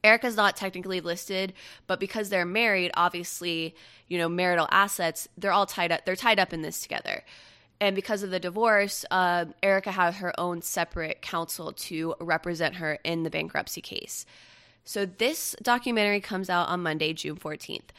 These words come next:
The very next day, her attorneys in her bankruptcy case withdraw.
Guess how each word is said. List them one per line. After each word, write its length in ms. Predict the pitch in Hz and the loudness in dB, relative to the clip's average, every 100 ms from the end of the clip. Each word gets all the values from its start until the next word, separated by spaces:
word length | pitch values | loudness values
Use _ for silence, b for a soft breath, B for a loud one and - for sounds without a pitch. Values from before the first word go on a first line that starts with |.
| b b | b b
The 140 | - 196 | -4 -2
very 560 | 175 196 208 269 294 | 4 8 8 8 4
next 480 | 254 190 185 - - | 2 2 2 -2 -10
day, 480 | - 87 143 180 214 B B B | -4 -2 0 0 -4 B B B
her 320 | - 202 202 - | -4 0 0 -2
attorneys 480 | 180 - 180 175 | -6 -4 -2 -2
in 140 | - 170 | -4 -6
her 160 | 180 | -4
bankruptcy 640 | 165 - 202 208 175 - 160 | -6 -2 -4 0 -2 -2 -8
case 440 | - 156 160 - - | -6 -4 -4 -8 -14
withdraw. 560 | - 160 156 - 139 - | -10 -8 -8 -8 -4 -4